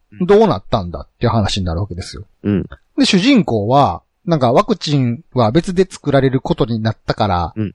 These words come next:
Speaker 2: もうお前は必要なくなったらしいで、みたいな感じのことを言うんですけど、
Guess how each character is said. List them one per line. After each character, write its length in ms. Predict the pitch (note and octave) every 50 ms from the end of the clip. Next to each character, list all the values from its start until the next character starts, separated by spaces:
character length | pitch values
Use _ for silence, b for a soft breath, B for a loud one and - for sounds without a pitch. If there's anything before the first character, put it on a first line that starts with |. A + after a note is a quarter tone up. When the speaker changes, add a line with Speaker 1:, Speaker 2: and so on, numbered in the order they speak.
| _ -
Speaker 2:
も 200 | C3+ C#3+ D#3 D#3
う 20 |
お 40 | C#3+
前 180 | C#3 C#3+ C#3
は 60 | C#3+ D3+
必 280 | D3 - _ - A3
要 100 | G3 F#3+
な 140 | F#3+ G3+ F#3+
く 100 | - G#3
な 80 | G#3 G#3
っ 100 | G3 _
た 140 | - C3
ら 80 | C3+ C#3+
し 240 | - - - A#2+ A#2+
い 40 | A2+
で、 320 | A2 A2+ A#2+ A#2+ A#2+ A#2+ D#3
み 120 | C3 A#2 G#2
た 100 | A2 G2
い 40 |
な 100 | F#2+ G2+
感 280 | - - C#3 C3 C3+ C3
じ 220 | A2+ A2 A#2 B2+
の 100 | B2+ B2
こ 140 | A#2+ - C3
と 140 | - A#2 G#2
を 20 | G2+
言 140 | A2 A#2 A#2+
う 60 | A#2
ん 80 | G#2+
で 80 | F2+ F2
す 100 | - -
け 120 | - F2
ど、 260 | E2+ G#2 G2+ E2+ -